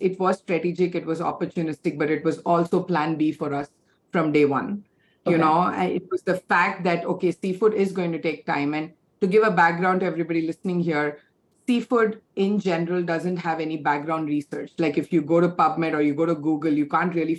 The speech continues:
Speaker 1: find any research on stem cells or seafood, because stem cell research was done on animals that are closer to humans, like mammals, so that you understand human biology for human diseases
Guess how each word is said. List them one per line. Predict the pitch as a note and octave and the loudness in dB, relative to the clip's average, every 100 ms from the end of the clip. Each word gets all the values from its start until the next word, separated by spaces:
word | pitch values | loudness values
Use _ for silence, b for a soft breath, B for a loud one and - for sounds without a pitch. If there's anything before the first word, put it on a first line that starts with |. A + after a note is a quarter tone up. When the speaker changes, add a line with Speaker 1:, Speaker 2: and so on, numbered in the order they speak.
| - | -4
Speaker 1:
find | D#3 E3+ E3+ E3+ | -2 0 -2 -2
any | E3 D#3+ E3 E3 b b b b _ _ | -4 -2 -4 -6 b b b b _ _
research | F3+ G3 G#3 - G3+ F#3 | 0 2 2 2 4 4
on | E3+ | 0
stem | - E3 F3+ | 0 0 2
cells | G3+ F#3 E3 | 4 4 4
or | C#3+ | 0
seafood, | - G3 F3+ E3 D3+ | 0 0 2 0 2
because | E3+ F3 A3+ F#3 F3 - - | 0 2 4 4 2 -4 -4
stem | F3+ G3+ | -2 0
cell | A3+ G3+ F3 | 0 0 0
research | F3 F#3 F3+ | 0 -2 -2
was | F3 C#3+ | -2 0
done | D#3 F3 | 0 0
on | E3 | 0
animals | D3 D#3+ E3 D#3 | -2 -2 -4 -4
that | D3+ | -2
are | D3+ D3 | -4 -2
closer | E3+ D3+ D#3+ | -2 0 -2
to | D3 - | -4 -4
humans, | A3+ A3 E3 D#3+ - _ _ | 0 2 0 -2 -8 _ _
like | F#3 - | -4 0
mammals, | E3+ F#3 A#3 E3+ D#3+ F3 _ _ _ _ - | 2 4 4 2 0 -2 _ _ _ _ 0
so | F#3 | 2
that | F3+ F3+ | 2 4
you | F3 | 4
understand | D#3+ F3+ - F#3+ F3 | 4 0 -2 -2 -2
human | F3 F#3 G#3 G3 | -2 0 2 2
biology | E3 D#3+ E3 F3 E3+ | 0 0 0 0 -2
for | E3 D#3 | -2 -4
human | - F3+ F#3+ E3+ | -2 -2 0 0
diseases | D#3 E3+ F3 E3 E3+ | -2 -2 -2 -2 -2